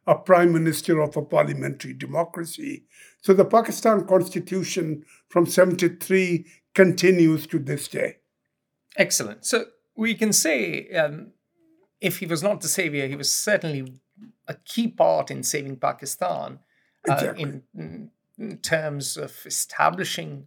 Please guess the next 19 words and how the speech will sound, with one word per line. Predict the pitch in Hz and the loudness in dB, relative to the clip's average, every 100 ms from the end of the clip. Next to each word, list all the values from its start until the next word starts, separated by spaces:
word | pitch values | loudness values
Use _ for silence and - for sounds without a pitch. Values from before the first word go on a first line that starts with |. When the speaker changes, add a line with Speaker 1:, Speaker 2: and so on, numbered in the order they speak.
| _ | _
Speaker 2:
parliamentary | 147 139 131 - 139 | -8 -6 -12 -14 -16
democracy, | 127 131 - 135 - 123 | -12 -12 -12 -12 -10 -10
in | 131 | -16
terms | 117 156 147 139 | -10 -8 -6 -8
of | 127 131 | -12 -12
rolling | 120 151 160 151 | -8 -4 -4 -4
back | 147 139 147 | -4 -6 -8
the | |
military, | 135 131 131 - - - _ _ _ _ - | -10 -10 -10 -12 -14 -16 _ _ _ _ -2
and | 156 | 0
Speaker 1:
Exactly. | 139 151 139 | 2 2 2
Speaker 2:
in | 156 | -2
terms | 151 147 | -4 -8
of, | 160 143 - | -8 -10 -8
uh, | - 156 - - | -4 -4 -4 -10
having | - 151 240 233 | -4 -2 -2 -2
a | 190 | -4
constitution | 131 131 - - 320 311 - - _ - | -6 -6 -10 -6 -4 -4 -8 -12 _ -8
to, | 160 156 151 | -8 -8 -12